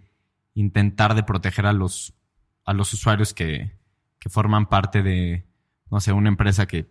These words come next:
vende Bitcoin, dicen, "No, ¿sabes qué? Mejor hay que prohibir la tecnología en general"? Y, o sea, porque hemos visto muchos casos de eso en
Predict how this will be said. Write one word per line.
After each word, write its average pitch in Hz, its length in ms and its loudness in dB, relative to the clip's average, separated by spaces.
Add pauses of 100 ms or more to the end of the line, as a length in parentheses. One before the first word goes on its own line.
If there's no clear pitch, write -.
(120)
vende 101 300 0
Bitcoin, 101 500 -2
dicen, 104 300 -2
"No, 104 220 2
¿sabes - 300 -4
qué? 104 100 -2
Mejor 98 340 0
hay 101 120 2
que 87 400 -4 (640)
prohibir 101 380 4
la 110 160 0
tecnología 95 840 0 (800)
en 98 160 -6
general"? 101 580 0 (640)
Y, 92 540 -2 (300)
o 95 80 -8
sea, 92 240 -4 (240)
porque 107 240 2
hemos 120 160 4
visto 113 220 2
muchos 110 280 2
casos 101 220 0
de 101 80 0
eso 98 220 -2
en 87 280 -4